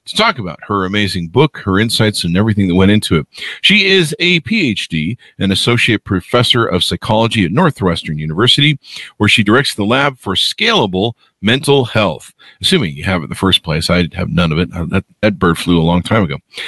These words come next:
Uh, she completed her P H D in clinical psychology at Harvard University, her doctorate internship in clinical and community psychology at Yale School of Medicine, and her B A in psychology at Swart-, is it Swarthmore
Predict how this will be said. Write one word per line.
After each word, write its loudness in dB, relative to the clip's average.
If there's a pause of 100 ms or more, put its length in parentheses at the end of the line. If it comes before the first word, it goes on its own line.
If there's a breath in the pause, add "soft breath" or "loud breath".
(200 loud breath)
Uh, 2
she 0
completed 2
her 4
P 2
H -2
D 0
in -2
clinical -2
psychology 0
at -2
Harvard 0
University, 0 (300 loud breath)
her 2
doctorate 0
internship -4
in -6
clinical 0
and -2
community 2
psychology 2
at 0
Yale 2
School 2 (240 loud breath)
of 2
Medicine, 2 (220 loud breath)
and 0
her 4
B 2
A -4
in -6
psychology 0
at 0 (320 soft breath)
Swart-, -4 (440)
is 0
it -2
Swarthmore 2